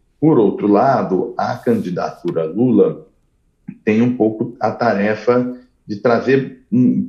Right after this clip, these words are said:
pouco sinais mais concretos do que seria esse governo Lula, né? Em parte porque oposição tem sempre uma incerteza. Quando a gente olha o histórico do ex-presidente,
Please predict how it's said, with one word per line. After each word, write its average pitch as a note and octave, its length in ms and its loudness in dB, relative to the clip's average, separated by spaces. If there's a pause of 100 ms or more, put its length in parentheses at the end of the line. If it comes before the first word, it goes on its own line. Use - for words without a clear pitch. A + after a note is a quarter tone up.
pouco - 600 0
sinais C#3 440 0
mais B2+ 240 -2
concretos A2 560 -2
do A2+ 100 -12
que - 140 -10
seria C3+ 500 2
esse C3+ 220 -4
governo A2 400 -2
Lula, D2+ 380 -4 (260)
né? F#2+ 280 -4 (400)
Em B2+ 180 2
parte G#2+ 480 0
porque G2 640 0 (160)
oposição G#2 800 0
tem G#2 240 -2
sempre B2 320 2
uma G2 240 0 (400)
incerteza. G2+ 840 2
Quando G#2+ 260 -2
a F#2 40 0
gente G2 260 -2
olha G#2+ 160 2
o G#2+ 40 2
histórico G#2 640 0
do F#2+ 160 -4
ex-presidente, - 920 -8